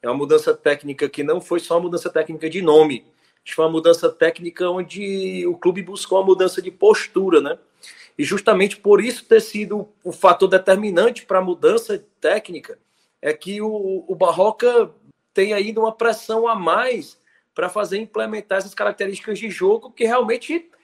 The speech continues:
foram fatores definidores pra essa mudança de comando técnico. Então, assim, é, é, seria de uma difícil compreensão se você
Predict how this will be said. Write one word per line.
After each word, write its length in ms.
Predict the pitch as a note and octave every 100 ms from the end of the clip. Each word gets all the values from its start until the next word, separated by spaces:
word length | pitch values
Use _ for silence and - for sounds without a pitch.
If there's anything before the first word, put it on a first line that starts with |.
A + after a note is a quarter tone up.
| _
foram 480 | - G3+ G#3+ B3+ A3+ _ _ -
fatores 400 | G3+ A3 G#3+ G3 F#3 _ _
definidores 680 | D3 F3 F#3 G#3 G#3 F3+ F#3+
pra 140 | -
essa 120 | G3 G3+
mudança 340 | G#3+ F#3+ E3
de 80 | F3+
comando 280 | - F#3+ G3+
técnico. 380 | D3 - A#2+
Então, 140 | D3 E3
assim, 240 | - A#2+ _ - _ _
é, 360 | A#2+ B2 B2+ A#2+
é, 400 | C#3+ C#3 C3 B2+ - _ _ _ -
seria 340 | - F3+ G#3 G3+ -
de 180 | C#3+
uma 80 | F#3
difícil 380 | F#3 - A3+ -
compreensão 800 | A#3+ A#3 A3+ G3+ F3+ F#3+ A#3 B3
se 160 | - F#3
você 280 | F#3+ A3